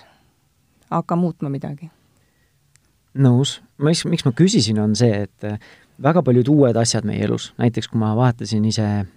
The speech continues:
Speaker 2: töökohta või karjääri ja töötasin pikalt välismaisele tööandjale, siis tulin Eestisse tööle ja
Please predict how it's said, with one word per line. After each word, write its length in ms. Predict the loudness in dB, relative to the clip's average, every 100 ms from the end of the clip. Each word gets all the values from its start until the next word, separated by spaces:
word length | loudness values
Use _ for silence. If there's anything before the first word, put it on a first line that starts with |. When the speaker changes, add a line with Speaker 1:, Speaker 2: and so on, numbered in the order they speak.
| _
Speaker 2:
töökohta 520 | -2 -2 -2 -6 -8 -6
või 140 | -6
karjääri 560 | -4 -4 -4 -6 -8 -10 _ _ _ _
ja 520 | -4 -2 0 -2 -2 -2 -4 -8 _ _ _ _ -18 -4
töötasin 320 | -2 0 -2
pikalt 300 | -2 -2 0
välismaisele 640 | 2 2 0 -2 -2 -2
tööandjale, 460 | 0 2 2 0 -2
siis 100 | -6
tulin 200 | -8 -2
Eestisse 440 | 0 -2 -4 -4
tööle 380 | -2 0 0 -4 -8 _ _ _ -4
ja 180 | -2